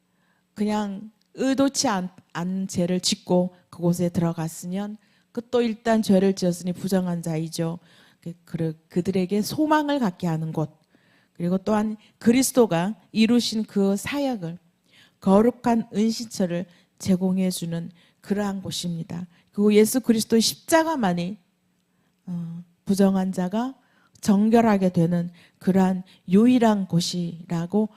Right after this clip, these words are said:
하는 곳이 바로 이 도피성입니다. 도피성 자체가 바로 예수 그리스도입니다.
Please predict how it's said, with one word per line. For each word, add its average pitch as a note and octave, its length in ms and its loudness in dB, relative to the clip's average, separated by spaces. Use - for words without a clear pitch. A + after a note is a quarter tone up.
하는 B3 240 -2
곳이 G#3 220 0
바로 F3+ 320 0
이 F#3+ 460 0
도피성입니다. F3 1000 -2
도피성 G3 460 -2
자체가 F#3 480 -2
바로 F3+ 340 -2
예수 F3+ 480 -2
그리스도입니다. F3 1400 -6